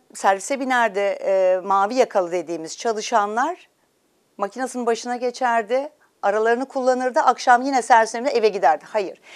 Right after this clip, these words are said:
Şimdi biz onları sistemin içine dahil ediyoruz bu yasayla.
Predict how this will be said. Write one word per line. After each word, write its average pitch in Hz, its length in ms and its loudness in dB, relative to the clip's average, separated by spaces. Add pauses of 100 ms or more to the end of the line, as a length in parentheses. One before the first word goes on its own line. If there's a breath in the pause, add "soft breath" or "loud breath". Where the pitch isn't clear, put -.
Şimdi 269 280 -6
biz 277 120 -6
onları 277 260 0
sistemin 269 420 -6
içine 269 260 -6
dahil 202 240 2
ediyoruz 170 380 -6
bu 180 40 -10
yasayla. 170 600 -4